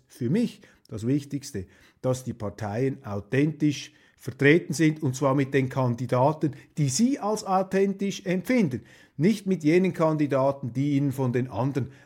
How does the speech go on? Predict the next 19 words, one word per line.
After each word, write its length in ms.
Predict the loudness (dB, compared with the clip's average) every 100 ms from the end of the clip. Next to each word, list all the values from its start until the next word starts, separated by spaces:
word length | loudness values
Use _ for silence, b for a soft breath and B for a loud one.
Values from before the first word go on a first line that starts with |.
| B
aufgezwungen 720 | -2 -2 -2 -2 0 2 2
werden. 240 | 2 0
Und 100 | -2
darum 200 | 0 2
finde 220 | 2 2 0
ich 60 |
es 120 | -2
auch 120 | -4 -4
fragwürdig, 600 | -2 0 0 0 -2 -8 B B
wenn 120 | -4
jetzt 160 | -2 -4
ausgerechnet 680 | -6 -4 -2 -2 -4 -6 -4
die 80 |
S 220 | -4 -4 -4
V 160 | -6
P, 220 | -2 0
die 120 | 0 -2
so 200 | 0 2
lange 360 | 2 2 -2